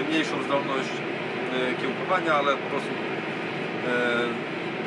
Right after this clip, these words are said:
po co ma gnić w magazynie, jak może rosnąć na polu, e, więc jest tutaj norma, e, podniesiona, zawyżona, e, i wysiewamy około dwustu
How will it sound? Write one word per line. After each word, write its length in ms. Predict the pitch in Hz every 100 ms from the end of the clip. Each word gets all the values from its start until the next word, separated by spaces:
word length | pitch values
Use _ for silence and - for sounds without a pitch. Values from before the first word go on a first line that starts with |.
| - - - - -
po 100 | 156
co 120 | 156
ma 120 | 147
gnić 260 | 127 139 135
w 120 | 127
magazynie, 480 | 135 127 120 143 147
jak 220 | 131 135
może 160 | 131
rosnąć 400 | 131 127 - 127 -
na 80 | 117
polu, 300 | 123 127 123
e, 880 | 123 - - - - - 117 120 123
więc 200 | 127 127
jest 140 | - -
tutaj 180 | 127 117 120
norma, 320 | 135 127 120
e, 40 | 117 - - - - - - - - - - - - - - - - 117 117 117 117 110
podniesiona, 540 | 151 151 151 - 147 127
zawyżona, 600 | - 143 143 143 139 131
e, 40 | 120 - - - - - - 117 117 117 123 -
i 40 |
wysiewamy 520 | 147 - 131 131 127 120 113 - - - - - - 120
około 240 | 139 131
dwustu 420 | 120 135 - 135